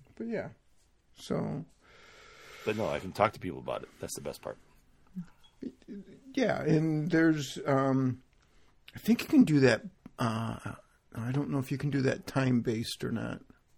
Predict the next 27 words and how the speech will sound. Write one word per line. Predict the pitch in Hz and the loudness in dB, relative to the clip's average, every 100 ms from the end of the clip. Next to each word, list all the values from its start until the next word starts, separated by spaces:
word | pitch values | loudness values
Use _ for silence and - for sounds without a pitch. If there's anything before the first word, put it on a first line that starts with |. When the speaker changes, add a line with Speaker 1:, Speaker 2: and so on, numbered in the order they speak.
| _ _ _ - - - _ | _ _ _ -20 -20 -20 _
Speaker 1:
Hmm. | - 139 131 - _ _ - - | -4 -4 -4 -8 _ _ -16 -10
I | |
don't | 151 | -6
know. | 147 156 - - | -6 -8 -12 -10
I | |
have | 135 | -6
to | 135 | -4
look | 131 127 | -4 -4
at | |
that. | 131 123 - _ _ _ _ _ _ _ - - - _ - | -4 -6 -8 _ _ _ _ _ _ _ -20 -20 -20 _ -10
Um, | 156 135 131 123 - _ _ _ _ - _ - | -6 -6 -4 -6 -8 _ _ _ _ -20 _ -10
Speaker 2:
Oh, | 82 - - - - | -10 -10 -20 -20 -8
yeah. | 104 - - - | -6 -6 -10 -8
Yeah, | 113 85 | -6 -2
do | 101 | -4
it | 90 | -4
during | 85 82 | -6 -4
certain | 110 87 | -6 -4
hours. | 101 80 - - _ - _ _ _ _ _ - - _ - - | -4 -4 -14 -18 _ -20 _ _ _ _ _ -20 -20 _ -20 -10
Speaker 1:
Right. | 160 160 160 151 - - - - | -2 -2 -2 -8 -12 -14 -20 -20
So | - 156 127 | -6 0 2
Speaker 2:
Yeah. | 95 120 | 2 -2
Speaker 1:
during | 147 135 135 | -2 0 0
certain | - 156 131 | 0 0 2
hours, | 127 123 113 | 0 -2 -2
you're | 127 127 | -2 0
limited | 131 117 113 | 0 -2 -6